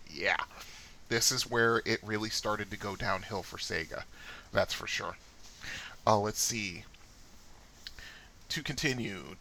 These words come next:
due to long-standing disagreements with Sega of Japan, Kalinsky lost interest in his work as C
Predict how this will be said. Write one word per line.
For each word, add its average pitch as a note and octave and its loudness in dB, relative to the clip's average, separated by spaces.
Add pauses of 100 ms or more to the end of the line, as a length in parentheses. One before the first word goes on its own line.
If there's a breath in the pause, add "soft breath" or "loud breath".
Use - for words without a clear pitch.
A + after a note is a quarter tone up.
(160)
due C#3 -4
to B2 -4
long-standing C3 4
disagreements C3 -2
with A2+ -2
Sega A#2 4
of A2 0
Japan, C3+ 4
Kalinsky A#2+ -2
lost A2 4
interest A2+ -2
in G2+ 0
his G#2 -4
work A2 0
as A2+ 0
C A2+ -2